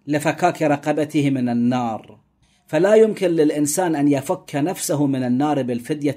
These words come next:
والمال. ولا تنفعها شفاعة، بدون رضا الله تبارك وتعالى،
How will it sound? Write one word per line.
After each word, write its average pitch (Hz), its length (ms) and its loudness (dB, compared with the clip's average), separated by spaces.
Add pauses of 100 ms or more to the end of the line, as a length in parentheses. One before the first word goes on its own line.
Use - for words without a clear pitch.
والمال. 110 960 -6 (640)
ولا 214 300 6
تنفعها 214 640 0
شفاعة، 143 760 -2 (480)
بدون 135 520 -2
رضا 196 300 2
الله 151 240 2
تبارك 120 560 -4
وتعالى، 95 720 -10